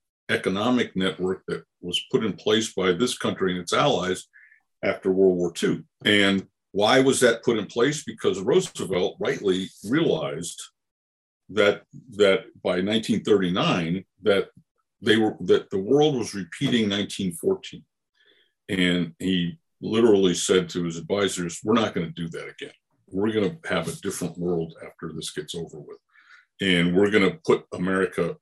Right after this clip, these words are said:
out, out there as a leader." And, and that is a fundamentally different aspect than what we had done before. What, in many ways, and I, I don't think Mister Work means this, but the, the way it will be taken is, let's return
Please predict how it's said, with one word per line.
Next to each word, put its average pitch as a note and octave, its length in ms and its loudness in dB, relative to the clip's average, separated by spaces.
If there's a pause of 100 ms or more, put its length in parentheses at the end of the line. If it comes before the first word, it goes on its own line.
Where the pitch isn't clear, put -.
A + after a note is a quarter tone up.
(100)
out, F2+ 180 -4 (140)
out F#2 240 2
there E2+ 320 0
as - 160 -10
a E2 40 -4
leader." F2+ 520 0 (540)
And, E2+ 440 -2
and E2+ 280 -2
that A2 340 4
is F2+ 180 -6
a F#2 100 -4 (160)
fundamentally G#2+ 680 2
different F#2+ 480 -2 (360)
aspect - 560 -2 (520)
than E2+ 400 4
what F#2+ 160 4
we F#2 100 0
had E2+ 120 -2
done E2 180 -4
before. - 380 4
What, - 340 4 (440)
in F#2 140 2
many F#3+ 220 4
ways, - 420 -4
and G2 140 -2
I, A2 80 2
I A2 200 4
don't A2 180 2
think F#2 200 0
Mister G2 240 -6
Work E2 260 0
means A#2 280 2
this, E2 260 -6
but F2+ 120 -4 (180)
the, E2+ 280 -6 (440)
the F2+ 160 -6
way G2 240 2
it F#2+ 100 2
will E2+ 120 -4
be - 120 -16
taken F3 400 0
is, E2+ 280 -2
let's - 280 2
return E2+ 720 0